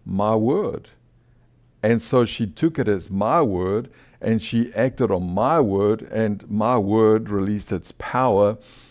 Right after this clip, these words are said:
uh, because she executed what needed to be done. And so as, us as a team worked together in that way, right?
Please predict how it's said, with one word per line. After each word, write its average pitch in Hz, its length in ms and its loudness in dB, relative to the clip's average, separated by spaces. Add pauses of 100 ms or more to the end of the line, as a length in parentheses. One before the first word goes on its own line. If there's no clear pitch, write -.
(140)
uh, 98 280 0
because 101 640 -2
she 104 240 -4
executed 104 680 -2
what 90 160 -2
needed 98 280 -4
to 101 80 -6
be 87 140 -8
done. 104 400 -2 (320)
And 107 180 -4
so 107 320 4
as, 120 320 0 (160)
us 127 280 0
as 104 140 -2
a 101 100 2
team 120 580 -2 (280)
worked 104 300 0
together 104 400 0
in 92 140 -4
that 120 260 0
way, 90 280 -6 (360)
right? 95 400 -2